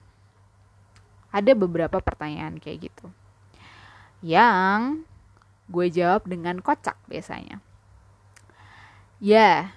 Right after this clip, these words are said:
besok. Amin. Amin ya Allah. Muga-muga bariki jodohku teko." <laughs> Kayak gitu sih gue. Dan itu nanti ujung-ujungnya akan jadi kocak lagi, kayak gitu. Dan teman-teman gue tuh kayak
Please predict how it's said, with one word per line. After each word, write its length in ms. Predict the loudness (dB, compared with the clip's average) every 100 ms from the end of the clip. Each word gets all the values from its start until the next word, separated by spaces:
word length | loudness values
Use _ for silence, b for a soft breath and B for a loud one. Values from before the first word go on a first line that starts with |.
| -16
besok. 480 | -10 -4 4 4 4 _ -14
Amin. 800 | -8 2 4 4 0 -12 -16 -18 b b b b
Amin 240 | -4 -4
ya 160 | 0 0
Allah. 300 | 2 2 2 B B B B B
Muga-muga 460 | -14 -12 -10 -6 -6
bariki 580 | -4 -4 -4 -4 -6 -8
jodohku 420 | -6 -4 -4 -4
teko." 540 | -2 4 6 6 2 -8 _ _
<laughs> 140 | -14 -12 -12 -14 _ _ _ _ B -12 -10 -10 -12 B B B B _ _ _ _ _ _
Kayak 300 | -8 -6 -4
gitu 100 | -4 -6
sih 200 | -8 -14 -14 -14
gue. 320 | -10 -10 -10 -14 _ _
Dan 240 | -2 -2 0
itu 160 | -2 -2
nanti 240 | 0 2
ujung-ujungnya 460 | 4 2 0 -4 -6
akan 80 |
jadi 180 | -8 -8
kocak 320 | -6 -6 -4 0
lagi, 400 | 0 0 -4 -8 -10 _
kayak 240 | -20 -20
gitu. 160 | -20 -20 -20 _ _ -8
Dan 160 | -4
teman-teman 260 | 0 0 2
gue 140 | 2
tuh 160 | 2 -2
kayak 220 | -8 -10